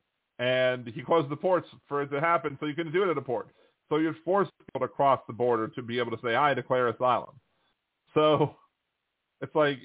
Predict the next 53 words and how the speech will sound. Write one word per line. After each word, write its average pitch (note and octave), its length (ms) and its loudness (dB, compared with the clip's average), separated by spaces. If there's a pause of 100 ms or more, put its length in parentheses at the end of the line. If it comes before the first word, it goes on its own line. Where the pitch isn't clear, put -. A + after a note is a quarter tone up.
y-, F2+ 220 -20 (160)
you C#3+ 80 -12
know, C#3 240 -2
you B2 400 -16 (100)
take D#3+ 160 -4
away D3 220 0
one D3 180 0
of C#3 60 -6
the B2+ 80 -4
methods B2+ 480 0
for B2 140 -2
them A#2+ 180 -2
to A#2 60 -2
be A2+ 120 -4
able A2+ 160 0
to A2 80 -4
do C#3+ 220 2
it, - 180 0 (720)
and C#3 280 0
then B2+ 200 0
you, B2 300 -6
you A#2 320 -8
try C3 160 4
and B2+ 80 -2
stop C3 220 2
the C3 100 2
other D3+ 100 4
way. B2 120 0 (280)
You D3+ 200 2
should, E3+ 180 -2
it's, C#3+ 180 -8 (380)
it's C#3 160 0 (220)
a C3 40 -6
violation D#3+ 600 2
of B2+ 100 -6
international C3 560 -8
law A2+ 380 -4 (320)
to D3+ 80 -8
prevent C#3 480 -4
people G2+ 320 -8
from F2 180 -10 (300)
declaring G2 400 -6
asylum. E2+ 340 -10 (300)
You G3+ 180 -4
should, - 180 -8 (300)
and D#3+ 140 2
honestly, D3+ 560 0 (240)
you F3 140 -4
should E3+ 200 -6
be D3+ 120 2
able C#3+ 180 2
to C3+ 280 -4
ask C3 260 0